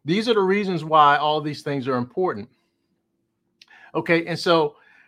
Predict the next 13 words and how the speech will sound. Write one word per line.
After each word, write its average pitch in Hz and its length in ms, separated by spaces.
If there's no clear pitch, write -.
uh, 160 300
the 160 140
book 240 300
of 180 160
Enoch, 135 540
coming 196 240
back 175 220
to 151 100
the 151 60
book 143 240
of 127 100
Enoch. 110 480
Um, 160 480